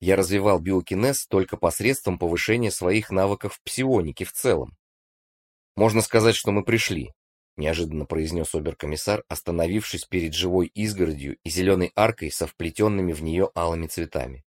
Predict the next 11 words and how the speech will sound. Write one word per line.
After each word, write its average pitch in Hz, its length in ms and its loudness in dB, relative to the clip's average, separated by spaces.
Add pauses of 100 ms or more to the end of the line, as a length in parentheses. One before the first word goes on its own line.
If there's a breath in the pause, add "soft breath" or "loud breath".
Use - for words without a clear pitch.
(640)
Ни 92 140 2
охраны, 82 560 2 (220)
ни 87 120 -4
кого-либо 98 520 4
живого 95 440 4
я 90 140 4
в 82 60 -8
непосредственной 92 640 0
близости 76 440 -6
не 76 160 -4
ощущал. 92 540 -2